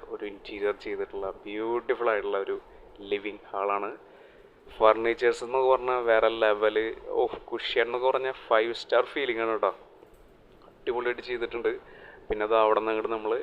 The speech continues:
ഡൈനിങ് ഏരിയയിലേക്ക് പോകുമ്പോൾ, ഡൈനിങ് ഏരിയയിൽ ഇങ്ങനെ, ഇങ്ങനെ, ഇങ്ങനെ വരൂ, ഇരിക്കൂ എന്നുള്ള ലെവലിലാണ്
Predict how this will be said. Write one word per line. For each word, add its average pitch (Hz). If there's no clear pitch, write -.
ഡൈനിങ് 104
ഏരിയയിലേക്ക് 107
പോകുമ്പോൾ, 98
ഡൈനിങ് 107
ഏരിയയിൽ 110
ഇങ്ങനെ, 127
ഇങ്ങനെ, 127
ഇങ്ങനെ 123
വരൂ, 120
ഇരിക്കൂ -
എന്നുള്ള 135
ലെവലിലാണ് 123